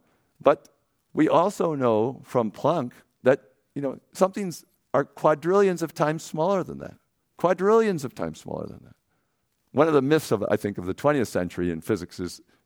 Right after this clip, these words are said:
is that if you can't measure it, you can't know it. We, we,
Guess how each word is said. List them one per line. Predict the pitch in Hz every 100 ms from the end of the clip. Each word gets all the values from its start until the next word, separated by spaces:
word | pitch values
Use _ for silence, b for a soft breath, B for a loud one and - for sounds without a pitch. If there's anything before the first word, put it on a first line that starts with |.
| -
is | 90
that | 90 -
if | 90
you | 90
can't | - 147 160
measure | 117 113 -
it, | 95
you | 87
can't | - 101 -
know | 90 73
it. | - _ _ _ _ _ _ _ _ _ _ _ _ _ _ _ - - _ _ _ _ -
We, | 78 82
we, | 82